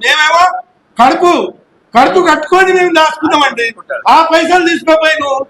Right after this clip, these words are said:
వేరే వేరే సంక్షేమ పథకాల పన, మీకు మీ, మీ ఏ యాప్ ఇయ్యను. ఇది ఒక ముఖ్యమంత్రిగా సమాధానాలు ఇస్తున్నాం. ఇదొకటి.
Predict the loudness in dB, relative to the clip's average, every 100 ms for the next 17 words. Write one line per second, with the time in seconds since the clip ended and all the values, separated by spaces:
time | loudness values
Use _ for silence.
0 | _ _ -2 2 2 2 0 0 0 -2
1 | -6 _ -20 -2 0 2 2 2 2 0
2 | 2 2 4 2 0 0 -2 -2 _ _
3 | -2 0 0 0 0 0 -2 -4 -6 _
4 | -2 2 2 2 2 2 0 0 -2 -2
5 | -2 -2 -4 -8 _ 0 2 4 2 -2
6 | -14 _ -2 0 -2 -2 0 0 0 0
7 | 0 0 -2 -2 0 0 0 -2 -6 -10
8 | -10 -10 -10 _ _ _ _ _ 2 4
9 | 2 0 -4